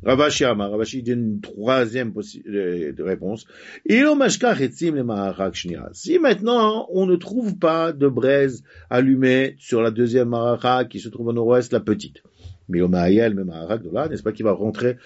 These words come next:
de la Mahara Gdola, des braises de la grande Mahara. Donc en fait,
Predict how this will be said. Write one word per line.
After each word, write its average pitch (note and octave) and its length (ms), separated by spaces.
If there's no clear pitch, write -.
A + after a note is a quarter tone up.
de G#2+ 80
la A2 120
Mahara G#2 360
Gdola, F#3 280
des A2 100
braises D3 260
de D3+ 80
la D3+ 100
grande E3+ 160
Mahara. G#3+ 400
Donc E3+ 140
en D3+ 80
fait, E3+ 280